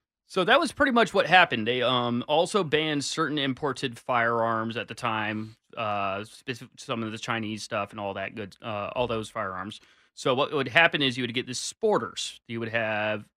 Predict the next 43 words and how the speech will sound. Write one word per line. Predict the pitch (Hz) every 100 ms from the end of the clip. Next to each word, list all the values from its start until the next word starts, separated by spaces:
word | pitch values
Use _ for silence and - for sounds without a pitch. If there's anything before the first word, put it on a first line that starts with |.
| _
thumb | 135 127
hole | 135
stocks | 127 - 120 117
on | 131
your | 113 113
fals | - 101 98 98 101 107
or | 107
your | 104 107
L | 120 113
one | 110 107 -
A | 110
ones, | 107 101 104 104 107
which | 101 -
were | 107 98 98 101 110 _
the | 120
fal | - 117 104
clones | - 113 104 104
made | 107 101
in |
Britain | 98 101 98 107 104 104 - _ _ -
and | 110
whatnot. | 101 101 104 101 -
So | - 107
certain | 104 - 165 185
firearms | - 139 135 131 127 -
did | 117 120
ha-, | 135 131 117 117
end | 131 120
up | 120
having, | - 113 101 104 107 - _ _ _ -
uh, | 107 98
certain, | 90 - 117 123
uh, | - 117 110 117 107 104
attachments | - 165 165 - 113 113
removed | 127 120 131 117 180 139 113
and | 110 110
swapped | - 127 113
over | 127 117 107 107 117
to | - 110 107
s-, | - -
maintain | 107 101 - 104 98
compliance. | 98 139 135 92 -
So | - 98 98